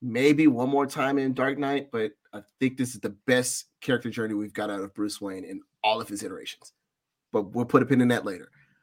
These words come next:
The casting, I, I literally had to just summarize it as casting because I kept telling myself, "Wow, Michael Caine is really good as Alfred. Katie Holmes is really good as Rachel. Wow, all these people are really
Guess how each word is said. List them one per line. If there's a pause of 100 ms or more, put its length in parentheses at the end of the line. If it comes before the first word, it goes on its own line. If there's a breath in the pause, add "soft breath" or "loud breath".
(580)
The
casting, (320)
I,
I
literally (300 soft breath)
had
to
just
summarize
it
as
casting
because
I
kept
telling
myself, (340 loud breath)
"Wow,
Michael
Caine
is
really
good
as
Alfred.
Katie
Holmes
is
really
good
as
Rachel. (420 soft breath)
Wow,
all
these
people
are
really